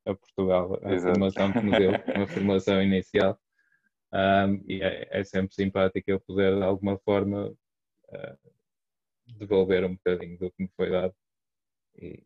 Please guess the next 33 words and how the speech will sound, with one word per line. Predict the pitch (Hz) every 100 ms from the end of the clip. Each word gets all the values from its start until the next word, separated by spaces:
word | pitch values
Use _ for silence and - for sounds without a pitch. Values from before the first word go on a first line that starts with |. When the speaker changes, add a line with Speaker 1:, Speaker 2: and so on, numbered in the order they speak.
| -
Speaker 1:
e |
é | 87
com | - 90
muito | 87 82 82
gosto | 87 - _ -
que | 90 90 98 _ _ _ _ _ _
participo | 90 85 - 92 -
nesta, | 87 87 - 95 92 92 92 98 - - _ _ _
no | 101 101
teu | 98
podcast. | 95 101 98 - 101 113 _ _ -
E, | - - 95 92 - _ _ _ _ _ _ _ -
e |
se | -
houver | 104 104 104
mais | 104 104
temas, | - 113 120 127 127
eu, | 131 - -
opiniões | 98 95 101 95 98 101 107
eu | 113 113
tenho, | 139 139 147 147 - _
por | 120
isso | 120 120 120
é |
só | 117 113
perguntar. | 110 117 123 131 143 110
Speaker 2:
Sim. |
Speaker 1:
Eu | 98
digo, | 98 98 107
eu | 101 113
invento | 104 101 95 -
qualquer | 98 98 107
coisa. | - 110